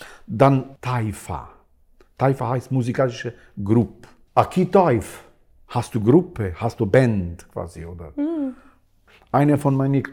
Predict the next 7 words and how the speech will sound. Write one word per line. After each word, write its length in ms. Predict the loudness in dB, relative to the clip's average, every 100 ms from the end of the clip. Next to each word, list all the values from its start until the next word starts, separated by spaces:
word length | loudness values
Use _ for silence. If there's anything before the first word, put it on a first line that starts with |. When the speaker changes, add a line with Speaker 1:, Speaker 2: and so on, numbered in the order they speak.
| -4
Speaker 1:
Cousins, 400 | -2 2 2 0 -6 -2
er, 220 | -2 2
er 140 | 4 4
war 280 | 4 2
eine, 640 | 0 0 2 2 0 0 0
äh, 40 |
Metzger. 420 | 4 2 4 2